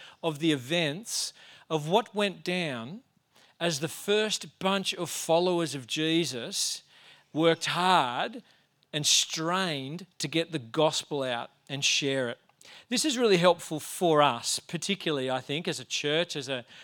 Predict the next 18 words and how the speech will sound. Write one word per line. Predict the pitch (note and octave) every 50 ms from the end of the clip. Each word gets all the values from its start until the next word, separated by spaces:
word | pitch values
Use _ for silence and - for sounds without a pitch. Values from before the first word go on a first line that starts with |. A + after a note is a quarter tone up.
| - -
relatively | C#3+ D3 D#3 D#3+ E3 E3 D#3+ - E3+ D3+ C#3 C#3+ C#3+ C#3
new | C#3 C#3+ D3+ D#3 D#3+
church | D#3 - - E3+ D#3 D#3+ - - -
plant. | - - D3+ D3+ D#3+ E3+ F3+ - - - -
We're | G3 G#3+ A3
only | A3 G#3+ G#3+ G#3 F#3 E3+
two | - - - - G3 G#3 G#3
and | G3+ F#3 E3+
a | D3+
bit | C#3+ B2 - E3+ E3+ - _
years | E3+ D3+ D3+ D3+ D3 B2+ C3
old, | B2+ B2+ C#3 D#3+ A#3+ D4+ D#4 -
so | - - D3+ C#3+
we're | D3+ F3 E3+
still | - - - D#3+ E3 F3
a | F3 -
two-year-old | - - F#3 F#3+ E3 D#3+ D#3 D#3 D#3 D#3 D#3+ D#3 -
church, | - - D3 C3+ C3+ C3+ G3+ - - - -